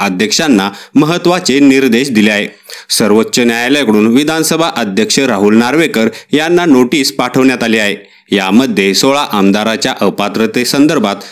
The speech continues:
निर्णय घेण्यासाठी सध्या कोणती प्रक्रिया सुरू आहे, असा सवाल विचारण्यात आला आहे. यावर उत्तर देण्यासाठी राहुल नार्वेकर यांना दोन आठवड्याची मुदत देण्यात आली आहे.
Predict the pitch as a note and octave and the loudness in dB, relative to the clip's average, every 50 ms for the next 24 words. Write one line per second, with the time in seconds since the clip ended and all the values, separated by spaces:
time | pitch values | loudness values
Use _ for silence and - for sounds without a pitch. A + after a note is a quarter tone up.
0 | - _ - C#3 D3+ D#3 D#3 D#3 E3 E3 E3 C#3+ A#2 A2 A2 A#2 A#2 - F#3 F3+ | -8 _ 2 2 2 2 0 0 -2 -2 0 0 2 2 2 0 0 0 -2 -2
1 | - A2 A2+ A2+ - - - - - - D#3+ D#3+ D#3+ F3+ F#3 F3+ F#3 C3+ A2 G2+ | -2 0 -2 -2 -2 -6 -10 -10 -6 -4 -4 -4 -2 -4 -4 -2 0 2 2 2
2 | - - C3+ C#3 C3+ A#2 G#2 - - C3 B2+ C3 C3 - D3 D3 E3 F3+ F#3+ D#3+ | 2 2 0 0 0 -2 -4 -2 -2 -2 -2 -2 0 0 0 2 2 2 0 0
3 | B2 B2 B2+ - - D3 D#3 - F3+ E3+ E3 - D#3 D#3+ D3+ C3 D#3+ D#3 B2+ G#2 | -2 -4 -6 -8 -8 -8 -6 -4 -4 -4 -2 -2 -2 -2 0 0 0 0 0 0
4 | F2+ A2+ A2 G#2 A2 G#2+ G#2+ G#2+ G#2 G#2 G2+ G2+ G2 - - - _ _ - _ | 0 0 0 0 0 0 0 -2 -2 -2 -2 -2 -4 -6 -10 -16 _ _ -20 _
5 | - - G#2 G#2 G#2+ G#2+ G#2+ A2 A#2 A#2+ C3 G#2 G2 F2+ - - G#2+ G#2 G2+ G#2+ | -6 -2 0 0 0 0 0 0 0 2 2 2 2 0 0 0 0 0 0 0
6 | G#2+ A2+ A2+ - D#3 D3 C#3+ G2+ F#2+ F#2+ G2+ G2+ G#2+ A#2+ B2 A#2+ C#3+ D3 D3 C#3+ | 0 0 -2 -2 -2 -2 -2 -2 -2 -2 -2 -2 -2 -2 0 0 2 2 2 2
7 | C#3 C#3 C#3+ D3 D3+ D3 D3 D3+ D3+ D3+ D#3 D3+ C#3+ C#3+ D3+ D#3 A3+ - G2 G2+ | 2 0 0 0 0 0 -2 -2 0 0 0 0 0 0 0 -2 0 0 2 2
8 | G#2+ - - G#2+ G#2+ - A2+ A#2 B2 B2 B2 - - D3+ B2+ G#2 G#2+ A2 A2 A#2+ | 2 0 -2 -4 -2 0 2 2 2 0 0 0 2 2 4 4 4 2 2 0
9 | D3 D3+ B2+ A#2 G#2+ G#2+ G#2+ G#2 A2 G#2+ G#2+ G#2 G#2 G2+ F2+ | -2 -2 -2 -2 0 0 0 0 -2 -2 0 0 -2 -2 -4